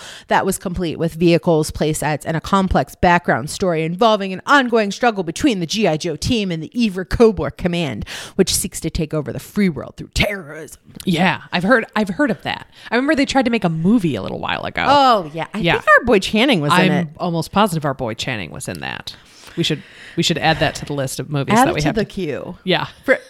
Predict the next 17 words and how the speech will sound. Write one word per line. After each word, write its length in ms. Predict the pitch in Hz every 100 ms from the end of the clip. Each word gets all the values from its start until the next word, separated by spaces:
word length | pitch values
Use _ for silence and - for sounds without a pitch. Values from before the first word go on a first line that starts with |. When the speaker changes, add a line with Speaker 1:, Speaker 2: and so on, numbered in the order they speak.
| -
Speaker 1:
for 180 | - 277
our 240 | 254 247
deep, 320 | 233 370 403
long 240 | 294 247 220
winter 400 | 190 185 170 156
that 180 | 180
we 140 | 151 190
anticipate, 640 | 180 214 175 165 185 151
Speaker 2:
Yes. 100 | 233
Speaker 1:
we 360 | 214 208 202 190
are 580 | - - 214 196 202 196
doing 400 | 196 247 233 220
a, 280 | 196 185 180
uh, 340 | 170 165 160
Channing 320 | - 240 233
Tatum 480 | - 240 233 240 285 - - - -
movie. 520 | 233 226 220 220 247